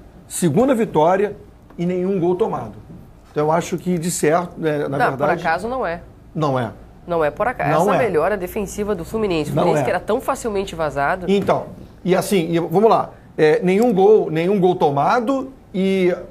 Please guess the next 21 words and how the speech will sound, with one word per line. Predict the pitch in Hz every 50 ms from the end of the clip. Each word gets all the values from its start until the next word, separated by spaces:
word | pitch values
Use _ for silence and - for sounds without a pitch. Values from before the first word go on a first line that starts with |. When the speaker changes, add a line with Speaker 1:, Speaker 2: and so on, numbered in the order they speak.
| - 160
Speaker 1:
vai | 139 147 156 165 170 180
ao | 185 185
encontro | 175 147 - 170 185 196 180
do | 196 185
que | 214
eu | 190
disse | 160 160 190 185 -
na | 190 190
abertura | 180 190 - 190 - 196 196
aqui | - -
do | 175 175
meu | 175 180 180
comentário. | 190 190 196 208 175 165 147 131 120 120 - - - - - - - - - - - -
É, | - 147 147 - -
o | 190
Fábio | - - 175 156 156 196 190 202 254 269 - - -
sem | - - - - - 202 190 214 247
ter | - - 226 226
trabalho | - 262 247 208 196 220 254
no | 277 320
jogo. | 320 294 220 180 135 117 110 95